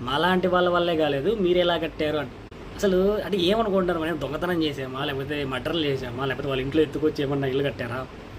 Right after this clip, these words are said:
లేదు కదా, పని చేసుకున్నారు, కష్టపడుకున్నారు, చేసుకున్నారు. చూడండి ఈ కుళ్ళు అనేది ఒక మనిషిని ఎలా మారుస్తుందో, ఎలాంటి మాటలు అనిపిస్తుందో, ఆ? అదనమాట. ఇది, ఇది ఒక దరిద్రం.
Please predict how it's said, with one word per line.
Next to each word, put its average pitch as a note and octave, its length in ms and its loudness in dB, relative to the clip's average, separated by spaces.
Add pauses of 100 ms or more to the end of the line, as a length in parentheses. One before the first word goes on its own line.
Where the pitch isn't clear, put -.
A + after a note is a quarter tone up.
(140)
లేదు E3+ 240 4
కదా, C3 180 -4 (400)
పని C#3+ 180 -2
చేసుకున్నారు, F3 640 2
కష్టపడుకున్నారు, D#3 560 0
చేసుకున్నారు. D#3 720 0
చూడండి A#3+ 200 2
ఈ D#3 80 2 (140)
కుళ్ళు G#3+ 200 0
అనేది G3+ 460 4
ఒక F3+ 100 -2
మనిషిని E3 360 0
ఎలా D#3+ 120 0
మారుస్తుందో, D#3 680 -2
ఎలాంటి D3 260 -4
మాటలు C#3+ 260 -2
అనిపిస్తుందో, C#3+ 560 -2 (420)
ఆ? F3 120 -2 (680)
అదనమాట. C#3 300 2 (220)
ఇది, F#3 80 2
ఇది E3 180 2
ఒక D#3 60 2
దరిద్రం. D3+ 360 -2